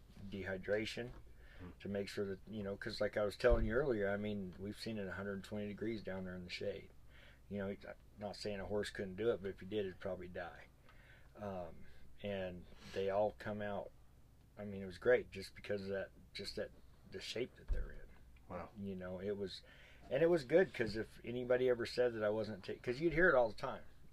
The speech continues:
Speaker 1: all those poor mules.
Speaker 2: Mm-hmm.
Speaker 1: You know, they got the best feed that during summer they had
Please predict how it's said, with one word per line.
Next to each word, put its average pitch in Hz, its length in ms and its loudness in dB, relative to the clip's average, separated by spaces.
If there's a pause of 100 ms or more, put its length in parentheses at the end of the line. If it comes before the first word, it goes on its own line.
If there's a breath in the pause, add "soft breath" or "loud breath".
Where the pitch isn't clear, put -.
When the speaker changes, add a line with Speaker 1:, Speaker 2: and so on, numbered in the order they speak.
Speaker 1:
all 110 140 2
those 101 160 -4
poor 120 260 4
mules. 110 420 -6 (460 loud breath)
Speaker 2:
Mm-hmm. 90 360 -12
Speaker 1:
You 104 80 -2
know, 101 140 0
they 120 140 4
got 123 180 6
the - 80 -6
best 107 320 2
feed 123 320 -2
that 104 180 -6
during 110 220 -2
summer 131 280 4
they 127 160 4
had 123 180 0